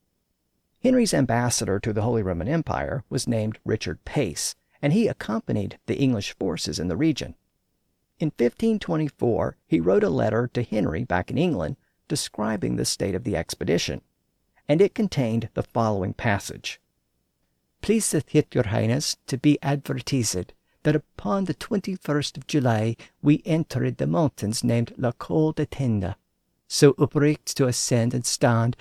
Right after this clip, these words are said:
that in many places it made us creep on all four, and so proclive in descents that without great forcement to go bolt up, we could not avoid to fall down headling. In contemporary modern English, it reads,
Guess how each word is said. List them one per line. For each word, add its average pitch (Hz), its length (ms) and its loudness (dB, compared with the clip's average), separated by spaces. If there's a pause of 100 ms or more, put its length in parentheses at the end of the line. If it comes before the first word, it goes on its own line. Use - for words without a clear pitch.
(180)
that 151 140 2
in 147 200 2
many 202 220 2
places 127 640 -2
it 135 160 -4
made 143 200 2
us 135 120 0
creep - 420 -2
on 131 120 2
all 135 260 2
four, 120 360 0 (480)
and 123 120 2
so 135 240 4
proclive 127 640 0
in 117 100 2
descents 123 540 2
that 139 140 2
without 156 340 2
great 156 280 -2
forcement - 640 -2
to 127 80 -6
go 143 360 2
bolt 160 320 2
up, - 260 4 (280)
we 175 120 6
could 214 220 0
not 160 220 0
avoid 135 500 0 (120)
to 143 100 -2
fall 160 380 4
down 127 460 2 (180)
headling. 92 500 0 (1120)
In 175 160 2
contemporary 151 760 0
modern 117 360 0
English, 110 500 -2
it 147 140 2
reads, 123 500 2